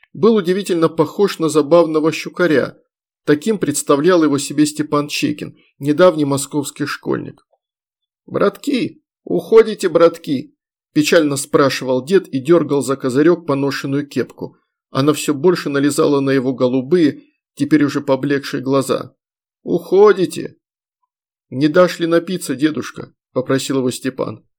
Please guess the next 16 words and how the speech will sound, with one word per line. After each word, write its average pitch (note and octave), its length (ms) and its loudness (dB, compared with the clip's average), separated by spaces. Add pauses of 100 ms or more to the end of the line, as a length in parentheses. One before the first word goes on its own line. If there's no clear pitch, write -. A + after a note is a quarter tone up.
(280)
Он F#3+ 200 4
остановился D3 680 0
у C3+ 40 -4
калитки, E3 480 -2
а C3 80 4
бойцы, B2+ 460 -2
к - 140 -14
ним D#3 160 -4
Степан C#3 420 -4
примкнул, C#3 460 -4
когда C#3 260 -2
после D3 380 -2
перевязки C#3+ 580 -2
ушёл D3 360 -6
из A#2+ 100 -6
медсанбата, C#3 760 -2